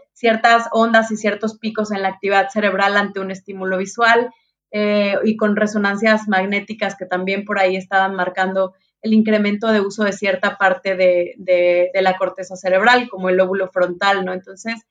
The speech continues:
este, pues bueno, está, hay estudios súper interesantes. Creo que aún estamos muy, muy cortos, ¿no? En cuanto a,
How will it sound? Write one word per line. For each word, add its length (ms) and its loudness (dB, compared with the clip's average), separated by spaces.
este, 580 -2
pues 160 -8
bueno, 200 2
está, 440 0
hay 160 6
estudios 300 0
súper 240 2
interesantes. 680 0
Creo 160 -6
que 60 -2
aún 160 2
estamos 400 0
muy, 380 0
muy 340 0
cortos, 480 2
¿no? 100 0
En 160 -4
cuanto 320 0
a, 320 4